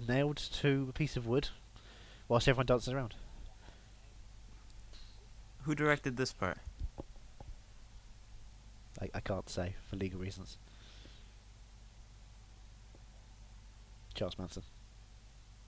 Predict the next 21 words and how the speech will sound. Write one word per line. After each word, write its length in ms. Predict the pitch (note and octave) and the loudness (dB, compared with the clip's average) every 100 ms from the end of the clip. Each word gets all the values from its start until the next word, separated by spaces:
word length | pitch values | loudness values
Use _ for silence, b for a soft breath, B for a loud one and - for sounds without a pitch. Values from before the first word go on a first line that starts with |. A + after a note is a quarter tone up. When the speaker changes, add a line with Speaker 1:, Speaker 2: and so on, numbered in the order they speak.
| - - - - - - - - - | -16 -16 -16 -16 -16 -16 -16 -16 -4
Speaker 2:
Well, 80 | G#2+ | 10
whose 180 | G#2+ A#2 | 12 12
Speaker 1:
It's 80 | G#2+ | 10
Speaker 2:
name 120 | G#2+ | 6
Speaker 1:
yours, 120 | G2 | 4
Speaker 2:
is 40 | F#2+ | 2
on? 80 | |
Speaker 1:
Charlie. 320 | - G2+ G2 F#2+ | 2 2 4 6
He, 120 | A2+ | 10
he 220 | A2+ C#3 | 12 12
loves 180 | B2+ A#2 | 12 10
his 100 | A2 | 6
Hollywood 300 | B2 A2+ G2+ | 6 6 6
homes. 360 | G2+ F#2 F2+ - - - B B B B - | 2 0 -2 -8 -12 -16 B B B B -12
Speaker 2:
Oh, 120 | - - | -12 -10
jeez. 380 | A#2+ A#2 - - - - - - - - - - - - - - - - - - - - - - - - - - - - - - C#3 | -10 -12 -12 -14 -14 -16 -16 -16 -16 -16 -14 -14 -14 -14 -14 -12 -14 -12 -12 -12 -12 -12 -12 -12 -14 -14 -14 -14 -14 -14 -12 -4 0
Now, 120 | B2+ | 2
who 100 | C3 | 4
directed 340 | B2+ A#2+ - | 4 2 2
this 160 | A2+ - | 0 0
part? 240 | - - | -2 -6